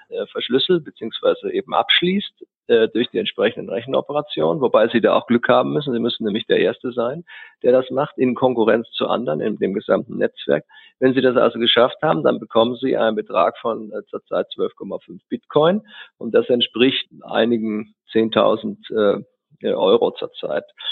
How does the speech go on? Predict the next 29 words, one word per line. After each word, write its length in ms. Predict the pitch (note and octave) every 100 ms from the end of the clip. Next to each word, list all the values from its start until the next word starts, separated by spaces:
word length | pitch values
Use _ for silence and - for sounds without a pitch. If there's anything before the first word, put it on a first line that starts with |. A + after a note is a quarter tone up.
| - - _ -
Äh, 320 | - F#2+ F2+ F2+ -
der 220 | F#2+ F#2+
Preis 360 | - G2+ G2+ -
für 80 | -
die 80 | -
Bitcoins 480 | - - A2 G#2+ A2
ist 140 | -
ja 120 | G#2+
in 100 | G2
die 100 | G#2
Höhe 220 | A2+ A2+
geschossen, 680 | - A2+ A2 A2 - A2+ G#2+ G#2+
äh, 180 | G#2+ G#2+
über, 280 | A2+ A#2+ - -
<laughs> 160 | - -
über 160 | E3 -
alle 300 | - - -
Grenzen. 580 | - - - - - - _ A3+ B3+ F#3
Ja, 220 | - D3+ - G#3+ A3 -
man 160 | A#2+
hat 160 | A#2 B2
mal 160 | A2
mit, 260 | A2 G#2+ -
äh, 100 | A2 -
sechs 240 | A2 -
Cent 220 | A2 G#2+
begonnen, 540 | - A2 A2 G2+ - -
äh, 160 | G2+
pro, 360 | F#2 - G#2+ -